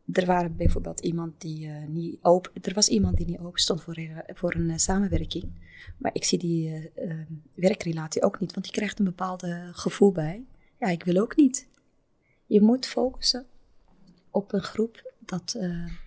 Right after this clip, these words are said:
want je entourage is superbelangrijk, hè. Je kan werken, je kan zo goed zijn, maar als je met de verkeerde mensen omgaat, een verkeerde omgeving, is dat eigenlijk je breekpunt, vind ik. Ik heb, eh, ik, eh,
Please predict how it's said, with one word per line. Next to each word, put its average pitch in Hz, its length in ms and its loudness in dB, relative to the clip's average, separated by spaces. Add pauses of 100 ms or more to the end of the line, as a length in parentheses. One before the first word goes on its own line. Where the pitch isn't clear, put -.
(400)
want 196 200 2
je 220 220 2
entourage 214 680 0
is - 220 6
superbelangrijk, 170 840 2
hè. 269 80 -4 (840)
Je 202 120 4
kan 202 260 4
werken, 254 340 0
je - 80 -2
kan 202 160 -4
zo 269 200 4
goed 262 260 2
zijn, 214 160 -2
maar 208 80 -2
als 180 160 -6
je 202 60 -12
met 185 100 -14
de 180 80 -12
verkeerde 233 500 6
mensen 202 320 2
omgaat, 208 500 -4 (760)
een 202 100 0
verkeerde 196 360 6
omgeving, 180 640 -2 (800)
is - 180 0
dat 180 140 0
eigenlijk 170 340 -4
je 175 80 0
breekpunt, 151 680 -4
vind 180 180 2
ik. - 260 -4 (420)
Ik - 220 -14
heb, 180 220 -6
eh, 165 280 -6 (100)
ik, - 300 -12
eh, 175 80 -12